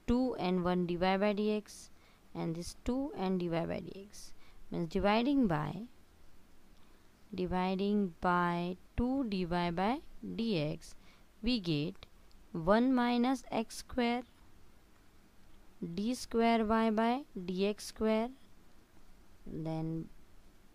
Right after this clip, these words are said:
minus x dy by dx equals to minus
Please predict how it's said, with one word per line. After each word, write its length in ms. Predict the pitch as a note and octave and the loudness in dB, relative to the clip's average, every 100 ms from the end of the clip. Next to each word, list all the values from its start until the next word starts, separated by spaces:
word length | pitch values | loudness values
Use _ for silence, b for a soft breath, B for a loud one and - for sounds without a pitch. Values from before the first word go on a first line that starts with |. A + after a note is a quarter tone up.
| - - - - | -20 -20 -8 0
minus 800 | A#3 C4 G#3+ D#3+ D#3+ - - - - - - - - - - - - - | 2 4 4 2 -2 -8 -16 -18 -18 -20 -20 -20 -20 -18 -16 -16 -18 -2
x 580 | G#3+ A#3 A3+ - - - - - F3 | 2 2 0 -10 -12 -12 -14 -12 -4
dy 180 | G3 G#3 | 0 2
by 220 | G#3 G#3+ G#3 A3 G#3+ | 4 4 4 2 2
dx 840 | G#3+ A3 A3 A3 - - - - - - - - - - - - - - - - - - - - - - - | 2 2 2 -2 -10 -16 -16 -18 -20 -20 -20 -20 -20 -20 -20 -20 -20 -18 -16 -14 -16 -16 -20 -20 -20 -18 -14
equals 500 | F3 - F#3 F#3 - | -14 -2 0 2 -2
to 220 | - F#3 F#3 | -4 0 0
minus 840 | F3 F#3 G3+ G3+ G3+ G3+ - - | 2 2 4 4 2 -2 -8 -14